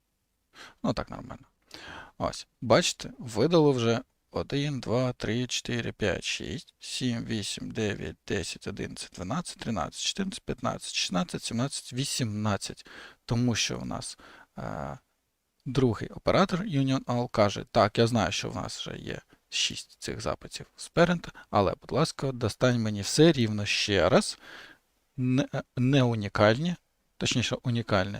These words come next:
також виходить так, щоб я дозволив дістати також ще унікальні, і вони було не дванадцять, а вісімнадцять. Кількість цих рядків.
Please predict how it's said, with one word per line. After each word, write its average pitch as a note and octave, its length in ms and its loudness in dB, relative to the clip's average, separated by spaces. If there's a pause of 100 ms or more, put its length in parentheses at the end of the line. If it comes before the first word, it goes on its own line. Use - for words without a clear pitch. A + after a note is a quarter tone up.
також - 460 -4 (460)
виходить - 420 -8
так, - 180 -2 (880)
щоб - 280 -4
я - 600 -8 (300)
дозволив C#3+ 520 4
дістати C3 440 2
також - 440 -2 (180)
ще - 380 0
унікальні, B2 680 0 (100)
і C3 120 -2
вони A#2 260 -2
було A#2 280 -2
не G#2+ 200 0
дванадцять, - 640 0
а B2 180 0
вісімнадцять. - 880 -8 (400)
Кількість - 640 -10
цих - 220 -10
рядків. - 480 -12